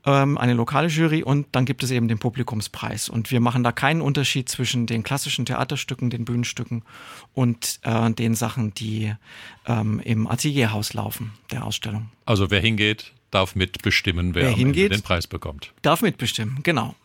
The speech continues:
Speaker 2: Sehr schön. Wir haben gar nicht die Zeit gehabt, über alles zu reden. Ihr habt ja auch Veranstaltungen an der Kulturtanke, da gibt's, äh, Diskussionen, ihr habt eine Druckwerkstatt.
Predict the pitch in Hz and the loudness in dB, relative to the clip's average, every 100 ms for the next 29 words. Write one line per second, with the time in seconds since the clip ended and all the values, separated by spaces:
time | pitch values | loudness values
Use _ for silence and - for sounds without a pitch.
0 | _ _ - 117 110 98 85 104 147 98 | _ _ -2 2 2 0 0 0 -2 -6
1 | - 139 160 147 - 143 - 123 - 113 | 0 2 2 0 0 0 0 -4 -4 -2
2 | 104 127 196 - - 87 87 101 139 107 | 0 0 2 2 2 4 4 2 0 2
3 | 101 101 98 - 101 95 92 - 104 98 | 2 2 0 0 2 2 0 0 0 2
4 | - 101 101 107 92 87 92 - 147 - | 2 2 2 2 2 2 0 2 0 2
5 | 120 107 104 90 90 - - - 104 92 | 0 2 0 2 0 0 -2 0 2 2
6 | 101 - 101 120 123 135 120 92 - 90 | 2 2 2 4 4 2 2 0 2 -2
7 | - 151 - 127 120 - 113 110 - - | 2 0 4 4 4 4 4 2 0 -10